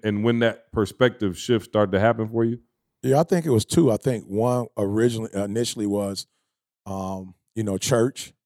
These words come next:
Speaker 2: I started doing some stuff around the church, and I saw how pastor, um,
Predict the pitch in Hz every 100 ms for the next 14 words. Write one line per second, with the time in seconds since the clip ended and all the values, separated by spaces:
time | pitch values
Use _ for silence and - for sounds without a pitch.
0 | _ _ _ _ _ _ - 101 131 110
1 | 107 113 117 104 110 113 107 104 92 -
2 | 113 113 - - _ _ _ _ - 101
3 | 104 127 101 104 98 - 123 123 120 -
4 | 101 95 - _ _ _ _ 95 95 92
5 | 92 92 92